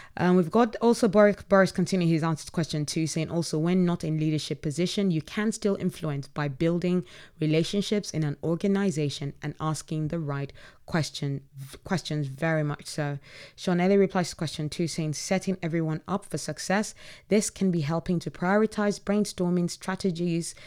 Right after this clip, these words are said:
um, brainstorming strategies, taking on work when team members are overwhelmed, et cetera." Yeah, and then we have Amalia again going on to question three, going a lot of great examples with leadership.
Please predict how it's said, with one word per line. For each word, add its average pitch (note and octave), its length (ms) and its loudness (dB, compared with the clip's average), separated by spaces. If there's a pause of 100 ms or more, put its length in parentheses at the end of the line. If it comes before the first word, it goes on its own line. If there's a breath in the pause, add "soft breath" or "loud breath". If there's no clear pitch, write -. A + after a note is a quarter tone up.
(320 loud breath)
um, D#3+ 200 0
brainstorming G#3+ 500 4
strategies, D#3+ 840 -2 (320 loud breath)
taking A3 340 2
on F#3 300 2
work D#3+ 360 2
when D#3 180 -2
team F3 280 2
members E3 380 2
are - 80 -10
overwhelmed, D3 840 0
et C#3+ 120 -8
cetera." D3+ 480 0 (520 loud breath)
Yeah, C4 220 6
and A#3 120 4
then B3+ 80 2
we C4 100 6
have B3 240 4
Amalia A#3 400 4
again G#3+ 260 4
going G3+ 280 4
on G3+ 140 4
to G#3 200 -2
question F#3 380 -2
three, G3+ 280 2
going F#3+ 200 2
a E3 80 2
lot F#3 200 4
of E3 120 -4
great F3 160 4
examples E3+ 560 0
with D3 180 -4
leadership. F#3+ 580 0